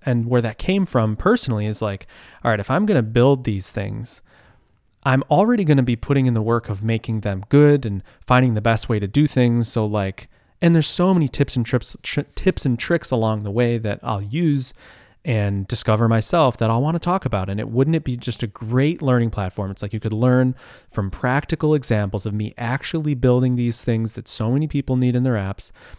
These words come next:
You would learn so much about Alpine and front-end development and all that stuff, JavaScript. It would just be super useful. And I, and I believe that. I mean, after having recorded, you know, not, well, I guess we're up to, like, thirteen, but the,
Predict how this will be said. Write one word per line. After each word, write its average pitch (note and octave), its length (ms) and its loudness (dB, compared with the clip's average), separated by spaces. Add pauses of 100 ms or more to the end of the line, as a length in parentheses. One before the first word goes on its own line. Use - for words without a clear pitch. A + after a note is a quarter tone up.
(140)
You C#3 100 0
would C3 160 0
learn A2 340 -2
so D#3+ 420 0
much G#2 400 -2
about A2 260 -4
Alpine A#2+ 460 -2
and G2+ 120 -8
front-end B2 320 0
development G#2+ 580 -4
and G#2 240 -10 (320)
all C#3+ 200 4
that A2 180 0
stuff, - 260 -8
JavaScript. A#2+ 720 -2 (680)
It E3+ 100 2
would D3+ 120 4
just C#3+ 160 0
be C3+ 100 2
super C3 300 0
useful. A2 480 -4 (140)
And C3 100 4
I, B2+ 180 2 (280)
and C#3 100 2
I C#3+ 60 4
believe E3 400 4
that. - 280 -6
I C3 80 0
mean, A#2+ 140 2
after A#2+ 400 2
having A#2+ 300 2
recorded, A#2 560 2 (380)
you B2 100 0
know, A2 100 2
not, G#2 320 -2
well, A2 380 0
I G#2 100 -6
guess B2 220 0
we're A#2+ 100 2
up A#2 140 -2
to, - 100 -4
like, G2 180 -2
thirteen, A2+ 460 2
but F#2 200 -6
the, G2 280 -2